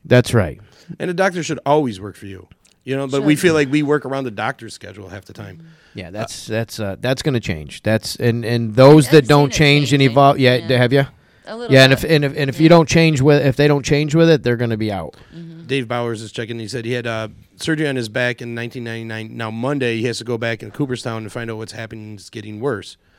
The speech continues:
Speaker 2: Uh, he had ten hours of surgery. Now, Dave, you might wanna go check Joe out. You know what I mean? Like,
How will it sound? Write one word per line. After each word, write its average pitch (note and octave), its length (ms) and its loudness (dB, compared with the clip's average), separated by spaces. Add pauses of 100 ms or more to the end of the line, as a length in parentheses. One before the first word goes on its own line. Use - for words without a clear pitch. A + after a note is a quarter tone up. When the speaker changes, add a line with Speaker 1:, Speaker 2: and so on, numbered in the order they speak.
(240)
Speaker 2:
Uh, A2 220 -6
he A#2 160 -4
had A#2 180 -4
ten C3 240 -6
hours A#2+ 340 -8
of F#2 80 -18
surgery. G2+ 480 -12 (600)
Now, B2+ 240 -4 (120)
Dave, C3+ 360 -6 (100)
you C3 140 -6
might B2+ 180 -2
wanna B2+ 240 -6
go B2 300 -6 (160)
check A#2 180 -8
Joe C3+ 240 -2
out. A#2+ 240 -6
You A#2 100 -8
know A#2+ 100 -6
what B2+ 40 -6
I B2 40 -6
mean? B2+ 180 -4
Like, A2+ 160 -6